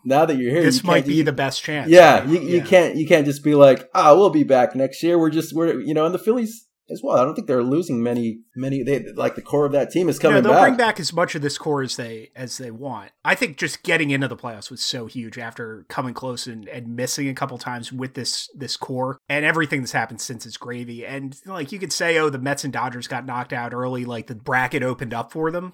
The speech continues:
Speaker 2: But I just look at, in terms of actually winning a World Series, like, I look at the Astros. I think they're gonna absolutely shred the Yankees, and then they're gonna do even worse to whoever comes out of the N L. So I, like, I don't look at this as a,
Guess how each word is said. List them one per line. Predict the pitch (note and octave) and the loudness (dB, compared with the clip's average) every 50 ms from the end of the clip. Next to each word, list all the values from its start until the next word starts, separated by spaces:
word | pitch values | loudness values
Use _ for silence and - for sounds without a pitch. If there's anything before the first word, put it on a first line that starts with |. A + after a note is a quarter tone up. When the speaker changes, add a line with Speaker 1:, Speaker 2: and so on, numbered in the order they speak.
| _ _ - | _ _ -8
Speaker 2:
But | E3+ D3+ D3 C#3 - | -6 -4 -4 -2 0
I | D3 F3+ F3 | 2 0 0
just | D3 D3 D#3 C#3+ - D#3 | 0 -6 -10 -10 -8 -6
look | D3 C#3+ - | -6 -6 -6
at, | C#3+ B2+ A2+ - | -8 -12 -10 -8
in | E3+ D#3+ | -6 -2
terms | - A#3+ B3+ G3 E3+ | 2 2 2 0 0
of | E3+ | 0
actually | D#3+ D3+ D3 - D#3 C3 | 0 0 0 0 -6 -8
winning | A#2+ A2 B2 C3 C3+ C#3+ C3 | -8 -8 -6 -6 -6 -4 -6
a | B2+ | -6
World | A#2 A#2+ A#2+ A#2+ A#2+ A2+ | -8 -8 -10 -10 -8 -10
Series, | - - B2 A#2+ B2+ C3+ C#3+ C#3 - - - - - - - _ _ - | -10 -10 -10 -12 -12 -12 -12 -14 -16 -20 -20 -20 -20 -20 -20 _ _ -14
like, | C3 A#2+ A#2+ - _ _ _ _ _ - | -12 -12 -12 -14 _ _ _ _ _ 0
I | D#3 D#3+ | 2 2
look | F3 E3+ E3 D3 | 2 2 0 -2
at | C#3+ B2 | -4 -10
the | A#2 | -10
Astros. | G#2+ G#2 A#2+ B2 - - D3+ C#3 C#3 C3+ - - | -8 -6 -6 -6 -6 -4 -4 -4 -4 -6 -8 -8
I | B2+ C3+ | -8 -8
think | C3+ F3 C#3+ C#3 | -6 -8 -10 -8
they're | - C3+ A#2 | -8 -8 -8
gonna | - B2 A#2 A2+ A2 G#2+ - _ _ _ _ - | -8 -10 -12 -12 -14 -16 -18 _ _ _ _ -8
absolutely | C3+ C3 C3 C3+ C3 - - C#3 B2+ A2+ G2 A#2 | -4 -2 -2 -2 -2 -4 -6 -6 -8 -10 -12 -12
shred | B2 - - - - C3+ B2 A#2+ A#2 A2 | -10 -10 -8 -8 -8 -8 -8 -10 -10 -10
the | A#2 G#2+ | -12 -12
Yankees, | G#2+ G#2 G#2 G#2+ - B2 A#2 A2 - C#3 | -12 -12 -12 -14 -12 -12 -12 -12 -12 -12
and | C3+ B2 B2+ | -10 -10 -8
then | B2+ B2 | -8 -8
they're | B2 A#2+ A#2 | -8 -8 -6
gonna | A#2 C3+ B2 A#2 A2+ G#2+ G2+ _ _ _ - | -6 -6 -6 -6 -8 -10 -12 _ _ _ -8
do | - D3+ C#3 C3 C3 | -4 -2 0 0 0
even | B2+ A#2 A#2 G#2+ A2 G#2+ | 0 -2 -4 -6 -8 -8
worse | A2 G#2+ G#2 - - | -10 -10 -8 -8 -8
to | - A#2+ | -8 -10
whoever | G#2+ A#2 A2+ G#2+ G#2 G#2 G2 | -12 -12 -12 -14 -14 -16 -16
comes | - A#2 A2 G#2+ A2 | -16 -16 -16 -16 -16
out | A#2+ G#2+ G2+ | -16 -16 -16
of | G2+ G2+ | -16 -18
the | A2 G#2 G#2 | -18 -18 -18
N | G#2 G2 | -18 -18
L. | G2 F#2+ E2 - - | -18 -18 -18 -16 -12
So | - - C3 B2 | -8 -6 -4 -4
I, | A2 B2 C#3+ | -4 -4 -4
like, | D3 C3+ A#2+ A#2 - | -6 -8 -10 -8 -4
I | - C#3 | -2 0
don't | G#3 G#3+ F#3+ D#3+ | 0 0 -2 -4
look | E3 D#3 - | -6 -6 -6
at | D3 C3 | -6 -8
this | C3+ B2+ - - - | -8 -8 -8 -8 -10
as | C3 A#2 A2 B2+ | -10 -10 -12 -12
a, | A#2 A2+ A2 G#2 | -12 -14 -14 -16